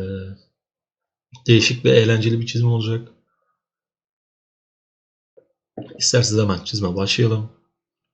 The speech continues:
Öncelikli olarak çapı yirmi dört, otuz iki, seksen ve yüz dört olan çemberleri çiziyorum.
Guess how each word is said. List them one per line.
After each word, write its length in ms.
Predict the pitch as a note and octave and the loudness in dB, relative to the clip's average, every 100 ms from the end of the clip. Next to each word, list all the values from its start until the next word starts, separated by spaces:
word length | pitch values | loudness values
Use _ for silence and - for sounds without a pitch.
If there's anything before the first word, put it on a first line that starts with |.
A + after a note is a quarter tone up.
| _ _ - | _ _ -2
Öncelikli 440 | C3+ C3 B2+ B2+ | 2 2 0 4
olarak 260 | A#2 G2+ - | 4 2 0
çapı 240 | A#2+ A#2+ | -2 0
yirmi 300 | A2+ A2 F#2+ | 0 0 -2
dört, 180 | G2 - | -4 -4
otuz 280 | B2 - A2 | -6 -4 -6
iki, 140 | B2 | -4
seksen 440 | - A#2+ - A2+ | -2 -2 -2 -2
ve 40 | G#2+ | -2
yüz 240 | G#2+ G#2 | -4 0
dört 200 | A2 - | -2 0
olan 300 | G2 G#2+ C3+ | -4 -4 -6
çemberleri 580 | - B2 A2+ G#2+ G2+ G2 | -6 -2 -2 -2 -4 -6
çiziyorum. 480 | - A2 A2+ A2 A2 | -6 -2 -2 -2 -4